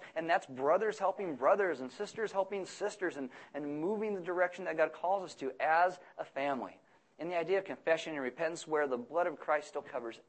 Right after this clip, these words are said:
everything for all eternity. No matter where you've been, no matter what you've done, God is calling you and I to be his people.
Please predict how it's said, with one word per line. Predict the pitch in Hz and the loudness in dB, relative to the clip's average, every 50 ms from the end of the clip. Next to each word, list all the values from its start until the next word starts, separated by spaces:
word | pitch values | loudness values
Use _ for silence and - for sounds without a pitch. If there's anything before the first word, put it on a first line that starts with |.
| _ - | _ -6
everything | 135 135 131 135 139 135 - 139 131 131 127 - - - - - _ | -6 -4 -4 -4 -8 -8 -6 -8 -10 -10 -10 -14 -20 -20 -20 -20 _
for | - 113 | -2 0
all | 113 117 120 | 0 2 0
eternity. | 120 - - 101 95 95 87 87 92 _ _ _ _ - - - | -2 -6 -8 -10 -10 -10 -12 -12 -20 _ _ _ _ -20 -20 -14
No | - 120 117 | -12 -10 -8
matter | 120 131 139 160 165 165 165 | -2 0 2 4 4 4 4
where | 151 139 131 | 2 2 0
you've | 123 110 95 95 | 0 -2 -6 -6
been, | 117 117 117 117 - - - - _ | -4 -4 -4 -4 -6 -10 -20 -20 _
no | 98 95 | -18 -16
matter | 98 107 131 151 160 156 147 | -6 0 2 2 4 4 4
what | 135 127 113 - 113 | 2 2 0 -2 -6
you've | 107 101 107 | -12 -8 -6
done, | 110 101 95 90 90 - - _ _ _ _ _ _ _ _ _ _ _ _ _ _ _ _ _ - 127 113 | -4 -4 -4 -6 -10 -14 -20 _ _ _ _ _ _ _ _ _ _ _ _ _ _ _ _ _ -20 -6 0
God | 139 123 131 135 135 139 139 - - 104 | 2 4 4 6 4 2 0 -2 -8 -14
is | - - | -14 -14
calling | - - - 123 123 127 127 117 110 | -14 -4 -2 -2 -2 -2 -4 -6 -6
you | 113 117 123 123 123 - - | -6 -4 -4 -4 -4 -6 -8
and | 110 101 - | -12 -10 -6
I | - 110 110 110 110 107 101 - - | -4 -2 -2 0 -2 -4 -6 -10 -16
to | 95 90 - - | -20 -20 -12 -10
be | 110 110 107 107 104 _ _ _ _ _ | -8 -8 -8 -8 -10 _ _ _ _ _
his | - - - - | -20 -20 -18 -18
people. | 101 95 - - 85 - | -18 -18 -16 -18 -20 -20